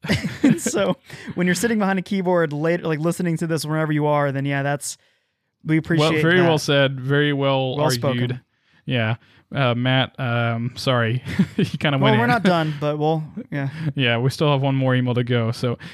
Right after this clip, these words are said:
Speaker 2: uh, the rest of his email says, "A J mentioned that stone skipping is on his list of stupid things he wants in the Olympics.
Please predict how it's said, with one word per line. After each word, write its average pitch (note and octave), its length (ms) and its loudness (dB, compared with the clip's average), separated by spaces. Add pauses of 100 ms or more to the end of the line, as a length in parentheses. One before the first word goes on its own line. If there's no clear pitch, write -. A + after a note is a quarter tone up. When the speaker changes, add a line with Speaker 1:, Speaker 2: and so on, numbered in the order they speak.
(160)
Speaker 2:
uh, B2 200 2
the C#3 100 0
rest E3+ 140 0
of D#3+ 80 2
his C#3+ 40 0
email C#3 200 0
says, C3+ 280 0
"A D#3 140 0
J D#3 160 2
mentioned C#3+ 460 0
that B2 240 -2
stone C#3 300 -4
skipping C3 400 -2
is B2 200 -4
on B2+ 160 -2
his B2 160 -2
list C3 280 -2
of A#2 100 -4
stupid C3+ 360 -4
things B2+ 280 -4
he C3 60 -2
wants A#2 220 -4
in A#2+ 60 -2
the A#2 60 -4
Olympics. - 540 -6